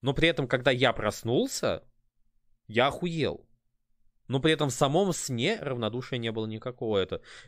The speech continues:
не было ни, никакого эмоционального отклика, только равнодушие. Но это настолько было реалистично, настолько детализировано. Я прям помню, как я вот ёбанул, прям брызнуло мне в лицо. Знаете, как-то, когда апельсин чистишь, и тебе прям в лицо брызгает.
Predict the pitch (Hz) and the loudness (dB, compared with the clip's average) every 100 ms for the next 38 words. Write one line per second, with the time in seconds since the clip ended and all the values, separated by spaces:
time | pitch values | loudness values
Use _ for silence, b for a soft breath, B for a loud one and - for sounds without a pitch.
0 | - 117 135 131 120 120 110 107 110 110 | -4 0 2 0 2 2 2 2 2 0
1 | 110 113 110 107 107 104 104 104 98 - | -2 -4 -4 -2 -2 -2 -2 -4 -6 -4
2 | 131 120 110 101 - 110 110 101 110 104 | 0 2 2 0 -4 -2 -2 -2 0 -2
3 | - 82 90 110 123 127 113 107 110 101 | -4 -10 -2 -2 -2 -6 -6 -6 -8 -10
4 | - - - _ _ _ _ - 135 143 | -12 -20 -20 _ _ _ _ -2 0 2
5 | 139 - 160 - 127 123 117 113 104 - | 0 2 0 0 2 2 4 0 -2 -6
6 | 120 110 - 123 110 104 107 98 92 110 | -4 -6 -6 -4 -4 -2 -2 -2 -2 -2
7 | 98 107 202 147 98 - B B B B | -2 -2 -2 -2 -4 -10 B B B B
8 | 117 143 139 135 117 120 - 113 120 92 | 0 2 0 -2 -2 -6 -4 -4 -4 -10
9 | 80 123 123 104 95 92 123 113 98 139 | -4 0 0 -2 -8 -4 0 0 -2 0
10 | 151 175 123 135 135 127 127 120 117 - | 2 2 0 0 0 0 -2 -2 -4 0
11 | 113 117 127 - 110 - 107 - B - | 0 0 -4 -2 -6 -2 -4 -4 B -12
12 | 113 131 131 120 123 107 156 165 - - | 0 0 0 -8 -8 -8 -8 -8 -10 -10
13 | 127 120 113 117 120 110 113 127 117 92 | -6 -2 -2 -4 -6 -6 -4 -4 -6 -8
14 | 98 87 | -8 -8